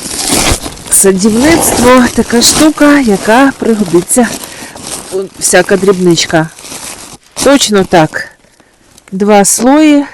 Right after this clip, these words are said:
обов'язково закріпляю. Все. І точно так же зав'язую. Я буду працювати, тому що в мене їх досить багато. Малюків, які в мене в горшочках, ще я не на зиму, на зимівлю не відправляла.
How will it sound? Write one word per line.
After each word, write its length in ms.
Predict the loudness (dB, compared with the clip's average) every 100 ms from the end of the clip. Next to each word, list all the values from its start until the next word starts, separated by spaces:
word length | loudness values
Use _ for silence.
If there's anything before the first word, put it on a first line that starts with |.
| _ _ -20 _ -2
обов'язково 1000 | 0 2 2 2 -2 2 4 6 4 0 -6 -16 -20 -20 -20 _ -20 _ -20 -20 -20 -20 _ _
закріпляю. 1300 | -2 2 4 2 0 -2 -2 -2 2 4 4 2 -2
Все. 280 | -2 0 0 -4 -20 -20 -20 -2
І 140 | -2
точно 360 | 2 0 0 0
так 200 | 0 0
же 120 | -2
зав'язую. 500 | 0 2 4 4 2 0 -6
Я 320 | 0 2 2
буду 240 | 0 -6
працювати, 640 | -6 -6 -4 0 2 2
тому 240 | 0 0 -2
що 160 | -2
в 60 | 0
мене 160 | 0 2
їх 120 | 2 4
досить 360 | 4 4 2
багато. 560 | 2 0 2 2 2 -2 -2 -14 -16 -14 -2
Малюків, 640 | 2 2 0 2 2 2
які 340 | 2 0 2 0
в 40 |
мене 260 | 2 2 2
в 40 |
горшочках, 800 | 2 2 2 0 0 -2 -4 -2
ще 240 | -2 2
я 240 | 4 4 2
не 440 | 2 2 2 2 0
на 160 | 0 2
зиму, 320 | 2 2 2
на 160 | 2 2
зимівлю 520 | 4 4 4 4 4
не 200 | 4 4
відправляла. 800 | 4 2 0 0 4 4 6 4